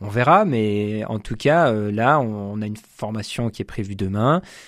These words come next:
Là, cet après-midi, on a des jeunes qui commencent. On, on sent qu'ils sont là et qu'ils sont ponctuels, présents et investis.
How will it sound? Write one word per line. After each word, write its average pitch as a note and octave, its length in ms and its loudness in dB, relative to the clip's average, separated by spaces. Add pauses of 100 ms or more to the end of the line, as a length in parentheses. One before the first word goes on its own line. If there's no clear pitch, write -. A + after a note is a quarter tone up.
(200)
Là, A#2 160 -2
cet - 180 -4
après-midi, A2 380 -2
on A#2 100 0
a G2+ 60 -2
des G2+ 100 -4
jeunes G#2 220 -2
qui G#2+ 120 -10
commencent. A2+ 460 -4
On, A2 80 -10 (100)
on A#2 60 -8
sent C3 240 -8
qu'ils A#2 140 -10
sont G#2+ 160 -8
là A#2 240 -2
et A#2 80 -6
qu'ils - 140 -10
sont F#2 140 -6 (120)
ponctuels, B2 580 -2
présents A2 580 -4 (360)
et C#3 100 2
investis. A2+ 420 -4